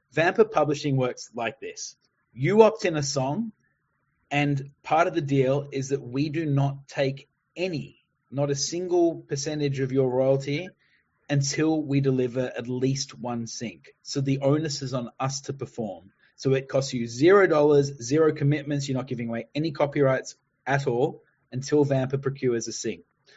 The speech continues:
When we procure a sync, that triggers an automatic two-year publishing deal that's super artist-friendly, sixty-five thirty-five in favor of the artist, and we collect on that for two years, and the rights revert back to you. It's that simple.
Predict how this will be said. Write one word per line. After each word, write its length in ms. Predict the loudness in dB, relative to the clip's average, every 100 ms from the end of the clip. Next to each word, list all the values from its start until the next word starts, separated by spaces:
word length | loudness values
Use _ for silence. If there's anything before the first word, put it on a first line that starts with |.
| -20 -20 -6
When 280 | 0 4 4
we 120 | 4
procure 400 | 0 2 4 4
a 80 | 2
sync, 420 | -2 -2 -4 -8 0
that 260 | 0 0
triggers 560 | 0 4 4 4 0 -2
an 120 | -6
automatic 560 | 0 4 6 4 0 -8
two-year 440 | 0 2 2 0
publishing 500 | -2 -4 -4 -4 -6
deal 420 | -4 -4 -2 -4 _ _ _
that's 200 | -6 -6
super 280 | 2 4 4
artist-friendly, 840 | 4 2 0 -4 -6 -4 -4 -4 -8 _ _
sixty-five 720 | -6 -4 -2 -2 2 2 2
thirty-five 600 | 0 -2 -2 -4 -4 -4
in 100 | -6
favor 340 | -4 -4 -2 -4
of 80 | -4
the 160 | -4
artist, 500 | -4 -6 -8 -10 -14 _ _ -8
and 120 | -2
we 120 | -2
collect 380 | 0 0 -2 -2
on 100 | -4
that 180 | -4 -6
for 60 | -12
two 220 | -4 -2
years, 480 | 0 -2 -4 -6 -10
and 140 | -6 -4
the 80 | -4
rights 300 | -4 -4 -6
revert 340 | -6 -8 -8
back 200 | -10 -12
to 100 | -12
you. 220 | -12 -12 -16 _ -8
It's 180 | -6 -4
that 220 | -6 -6
simple. 440 | -12 -12 -16 -20